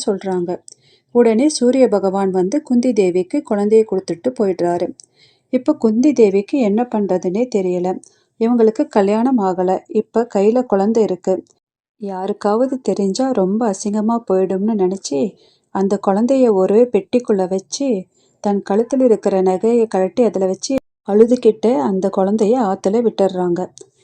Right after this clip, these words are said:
பிறக்கும் போதே இந்த குழந்தை கவச குண்டலத்தோட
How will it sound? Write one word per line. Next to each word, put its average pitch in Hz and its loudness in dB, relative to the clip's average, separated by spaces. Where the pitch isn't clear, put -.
பிறக்கும் 226 0
போதே 220 2
இந்த 214 0
குழந்தை 202 -2
கவச 226 -4
குண்டலத்தோட 196 -2